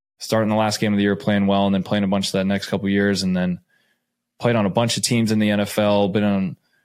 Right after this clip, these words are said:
on a bunch of incredible teams, been on, around a bunch of incredible teammates, some guys that I never, that I idolized growing up that I never thought I'd play with, end up playing with. And now we're here in, in year six in Buffalo playing with one of my best friends and on a great team, and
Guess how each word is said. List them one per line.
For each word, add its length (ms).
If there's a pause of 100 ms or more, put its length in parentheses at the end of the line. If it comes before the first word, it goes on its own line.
(500)
on 120
a 60
bunch 180
of 60
incredible 380
teams, 320
been 120 (100)
on, 260 (100)
around 280
a 100 (180)
bunch 180
of 60
incredible 440
teammates, 920
some 260
guys 380
that 260
I 80
never, 380 (100)
that 260
I 80
idolized 720 (100)
growing 300
up 220
that 100
I 40
never 140
thought 160
I'd 120
play 120
with, 140
end 120
up 100
playing 220
with. 240
And 100
now 180
we're 120
here 240
in, 200
in 140
year 160
six 280
in 100
Buffalo 360
playing 300
with 340 (760)
one 140
of 60
my 300
best 280
friends 460
and 320
on 220
a 20
great 280
team, 400
and 300